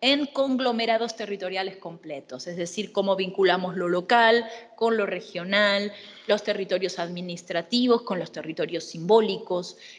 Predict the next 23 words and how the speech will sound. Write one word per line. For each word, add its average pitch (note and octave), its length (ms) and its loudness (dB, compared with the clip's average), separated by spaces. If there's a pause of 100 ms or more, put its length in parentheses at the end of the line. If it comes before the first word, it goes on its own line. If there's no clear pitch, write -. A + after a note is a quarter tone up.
Es E3+ 140 -8
decir, F#3+ 320 -8
si - 140 -4
escarbamos G3 680 2
más, G3+ 380 0
hay F#3 180 0
una F3+ 220 -4
complejidad G3 1000 -2
que F#3+ 100 -8
tenemos F3+ 460 -6
que F#3+ 340 -4
entender, G3+ 580 4 (420)
que E3+ 80 -20
si - 160 -10
no F#3+ 160 4
la A3 100 6
entendemos A3 600 -2
y F3 60 -20
no F3 140 -16
la G3 100 -10
incorporamos G3 880 -4
en G#3 100 -10
nuestros F3 380 -14